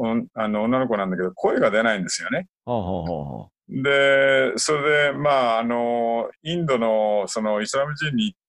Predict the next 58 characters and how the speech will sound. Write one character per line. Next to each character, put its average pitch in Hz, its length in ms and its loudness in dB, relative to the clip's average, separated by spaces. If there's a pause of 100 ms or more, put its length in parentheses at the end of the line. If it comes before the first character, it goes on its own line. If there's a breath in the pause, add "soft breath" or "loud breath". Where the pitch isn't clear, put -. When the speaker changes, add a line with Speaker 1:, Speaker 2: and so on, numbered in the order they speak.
Speaker 1:
て、 107 480 2
癌 147 200 4
を 131 60 0
か 113 140 0
け 110 100 0
た 98 100 0
ら 92 120 0
治 110 220 2
る 127 40 0
ん 113 40 0
じ 107 40 0
ゃ 98 60 0
な 92 80 0
い 90 80 -4
か 92 100 -2
っ - 20 -8 (140)
て 113 80 -4
い - 20 -2
う 98 40 -2
ん 92 80 0
で、 104 260 2
Speaker 2:
は 104 240 -6
い。 - 40 -2
Speaker 1:
お 117 100 0
母 170 160 4
さ 110 160 -2
ん 90 80 -6
が 98 340 0 (380)
パ 120 120 -2
キ 165 120 -2
ス - 80 -6
タ 117 120 -2
ン 95 60 -4
か 76 120 -4
ら 78 100 -4
で 73 80 -6
す - 160 -8
ね、 90 280 -2
Speaker 2:
え 87 280 -8
え。 - 120 -20
Speaker 1:
列 123 220 0
車 170 140 2
に 175 100 -2
乗 170 120 2
っ 170 40 -4
て、 98 540 -2 (340)
そ - 160 -4
の、 117 420 2
イ 170 80 0
ン 160 40 -2
ド 117 80 0
に 107 80 0
行 127 140 -2
く - 20 0
ん 117 40 0
で 85 80 -4
す - 120 -6
ね。 139 180 -4